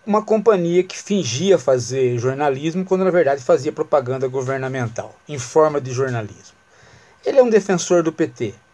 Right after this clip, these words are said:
mas ele também já foi um detrator do Lula no passado, bem lá no passado. É, significativamente, a coluna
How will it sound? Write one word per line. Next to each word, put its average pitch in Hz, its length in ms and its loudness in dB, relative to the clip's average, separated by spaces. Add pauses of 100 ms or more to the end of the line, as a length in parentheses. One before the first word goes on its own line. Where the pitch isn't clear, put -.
(440)
mas - 320 -14
ele 120 140 -10
também 127 340 -4
já 151 100 -4
foi 156 220 -2
um 139 100 -8
detrator 131 600 -2
do 113 160 -6
Lula 113 320 -4 (200)
no 101 120 -16
passado, 104 500 -6 (1300)
bem 160 320 0
lá 127 140 0
no 113 100 -6
passado. 113 480 -6 (1400)
É, 190 760 10
significativamente, 180 1300 0
a 135 60 0
coluna 135 580 -2